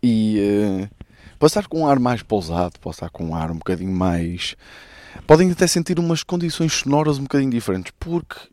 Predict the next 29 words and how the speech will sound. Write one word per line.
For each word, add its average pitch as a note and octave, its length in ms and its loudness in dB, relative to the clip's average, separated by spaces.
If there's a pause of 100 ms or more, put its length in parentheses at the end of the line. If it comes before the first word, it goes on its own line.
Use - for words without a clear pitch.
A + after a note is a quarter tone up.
eu D3 100 2
estou D3+ 260 0
a C#3+ 40 0
voltar B2+ 400 -4
com A#2+ 220 0
o - 20 2
Desnorte G2+ 540 -6 (580)
à C#3 140 4
moda C#3 320 2
antiga, A2 540 -4 (240)
de A2 100 0
há G#2+ 80 0
três A#2 400 0
anos A2 240 -4
atrás. F#2+ 500 -4
Porque - 220 -10
sim. D3 380 0 (380)
<laughs> - 460 -14
Bem, B2+ 260 8
eu A2+ 80 6
estou C3 140 0
mesmo B2+ 220 2
com B2+ 120 -2
um B2+ 60 -2
tom B2 160 4
de B2 80 6
apresentador, A#2+ 560 4
não F#2+ 100 -2
é? F#2+ 100 -8